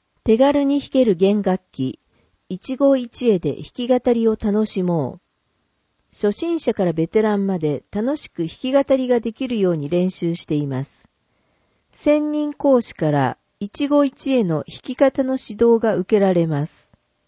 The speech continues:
活動日、毎月第二、第四木曜日、十三時から十五時。会場、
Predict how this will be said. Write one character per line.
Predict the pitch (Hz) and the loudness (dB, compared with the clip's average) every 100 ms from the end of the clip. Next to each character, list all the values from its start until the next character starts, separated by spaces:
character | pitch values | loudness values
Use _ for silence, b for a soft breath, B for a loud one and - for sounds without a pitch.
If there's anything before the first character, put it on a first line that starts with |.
| _ - | _ -6
活 | 226 - 262 | -4 -2 2
動 | 285 220 | 4 4
日、 | 156 135 - _ _ _ _ - | 0 -6 -10 _ _ _ _ -4
毎 | 247 277 | 0 0
月 | - - - 214 185 _ | -4 -14 -10 -8 -8 _
第 | 214 262 269 | 0 2 2
二、 | 254 247 - | -2 -4 -2
第 | 233 262 240 | 0 2 2
四 | 240 233 | 0 0
木 | 220 - 220 | -2 -4 0
曜 | 208 156 | 2 0
日、 | 143 131 - _ | -2 -6 -10 _
十 | 226 262 | -6 -4
三 | - 294 262 | -2 -4 -6
時 | - | -4
か | 165 | -4
ら | 156 | -4
十 | - 165 | -4 -6
五 | 151 139 | -4 -6
時。 | 131 120 - _ _ _ _ _ _ _ | -8 -14 -14 _ _ _ _ _ _ _
会 | 240 233 208 | 0 0 0
場、 | 196 190 165 | 0 2 0